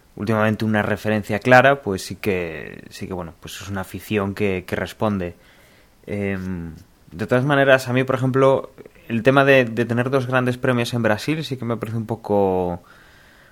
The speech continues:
un poco complicado, porque, bueno, eh, recordemos que para el año que viene tenemos, para el año que viene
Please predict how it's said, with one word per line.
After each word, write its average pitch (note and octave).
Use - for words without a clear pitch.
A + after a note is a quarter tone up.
un F2+
poco G#2
complicado, C3+
porque, G#2+
bueno, F#2+
eh, -
recordemos G2+
que G#2
para G#2+
el G#2+
año A2+
que A2
viene A#2
tenemos, G#2+
para G2
el G2
año G2
que G2
viene B2